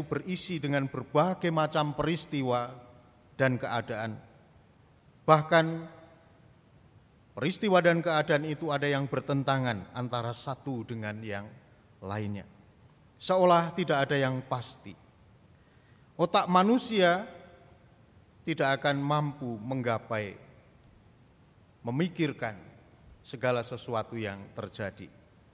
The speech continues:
Banyak orang menjadi bingung. Manusia bingung karena hanya mengetahui sekeping kecil waktu. Namun bagi Tuhan, Sang Pencipta waktu,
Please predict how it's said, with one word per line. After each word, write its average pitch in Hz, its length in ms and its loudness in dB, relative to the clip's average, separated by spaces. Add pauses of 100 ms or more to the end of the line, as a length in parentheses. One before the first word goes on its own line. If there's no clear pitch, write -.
(2250)
Banyak 156 320 4
orang 131 400 0 (240)
menjadi 113 560 -4
bingung. 90 400 -10 (1700)
Manusia 254 480 6
bingung 214 560 4 (1400)
karena 180 320 6
hanya 190 240 4
mengetahui 190 560 2
sekeping 269 720 -2
kecil 247 480 -2
waktu. 220 480 -2 (1700)
Namun 214 400 6
bagi 170 240 8
Tuhan, 151 560 0
Sang 175 400 -2
Pencipta 185 560 2
waktu, 135 400 0